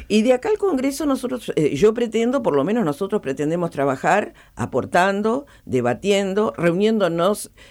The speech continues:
este, las veces que tengamos que hacerlo, de manera reservada o de manera pública. Y a mí me parece muy bueno que la mesa política y el secretariado tengan un vocero, en general es el presidente, pero puede ser el secretario político o quienes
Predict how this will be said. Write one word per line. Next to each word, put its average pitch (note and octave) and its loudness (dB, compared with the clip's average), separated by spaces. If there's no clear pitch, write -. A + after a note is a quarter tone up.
este, - 0
las D#3 0
veces E3 -2
que D#3 -4
tengamos D3 0
que - -6
hacerlo, A3+ 0
de D3+ 2
manera D3 2
reservada D#3 0
o - -2
de F3 0
manera C3+ 0
pública. A#3 -2
Y D4 0
a E4 0
mí F4 0
me F4+ 0
parece C4+ 0
muy B3+ 4
bueno A3+ 2
que F3 0
la F3 0
mesa E3+ -4
política D#3+ -2
y C#3 2
el B2+ 2
secretariado D3+ 0
tengan E3+ -2
un D3+ 0
vocero, D#3+ -2
en B2 -6
general B2+ 0
es B2+ -4
el A2 -6
presidente, C#3+ -4
pero A2+ -4
puede A2 -4
ser A#2 -6
el A2+ -10
secretario G#2+ -4
político C#3 -2
o B2 -4
quienes B2 -4